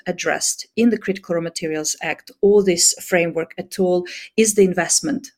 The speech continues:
part of this, the financing. It's not just the fact that America has all the skills. They also struggle with that, right?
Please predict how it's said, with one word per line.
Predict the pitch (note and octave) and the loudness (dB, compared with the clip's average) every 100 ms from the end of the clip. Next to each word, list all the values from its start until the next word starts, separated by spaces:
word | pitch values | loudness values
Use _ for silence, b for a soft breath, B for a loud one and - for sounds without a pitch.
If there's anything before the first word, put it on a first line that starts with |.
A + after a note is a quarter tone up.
| - | -8
part | E3+ C#3+ - | -8 -6 -12
of | - | -10
this, | - | -8
the | - | -6
financing. | F#3+ E3 D3 C#3+ C#3 - - - B B | -6 -6 -4 -2 0 0 -2 -10 B B
It's | G#3 G3 | -4 2
not | B3+ C#4+ C#4 G3+ | 6 6 4 -4
just | - F#3 F#3 - | -2 0 0 -4
the | |
fact | F#3 - F3 - | -6 -6 -6 -6
that | - E3+ - - | -8 -8 -8 -4
America | G3 A3 A3 G3 | 2 4 2 -2
has | F#3+ | -2
all | F#3+ | -2
the | F3 | -2
skills. | F#3+ - C#4 G3 | -4 2 4 4
They | F#3 | 0
also | G3 G3 | 0 -2
struggle | G3 - E3+ D#3+ | -6 -4 -4 -4
with | D#3 | -6
that, | D3+ C#3+ | -8 -4
right? | F#3+ A3 | 0 0